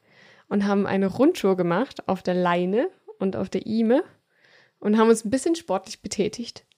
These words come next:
Also da waren wir schon strammes Tempo, rechts vor links, äh, auch Rechtsfahrgebot.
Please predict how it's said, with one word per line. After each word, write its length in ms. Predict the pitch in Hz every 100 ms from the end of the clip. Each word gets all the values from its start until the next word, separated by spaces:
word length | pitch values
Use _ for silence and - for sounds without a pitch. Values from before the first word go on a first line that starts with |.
| _ _ -
Also 200 | 208 -
da 140 | -
waren 180 | 202 202
wir 60 | 196
schon 320 | - 180 185 - _ _ _ _ - - _ _
strammes 440 | - - 233 233
Tempo, 440 | - 202 208 269 - _ _ _ _ _ -
rechts 260 | 220 220 -
vor 120 | 208
links, 400 | 202 311 - - _ _ _
äh, 60 | 202
auch 560 | 208 - 190 190 -
Rechtsfahrgebot. 840 | 208 - - 226 220 214 240 -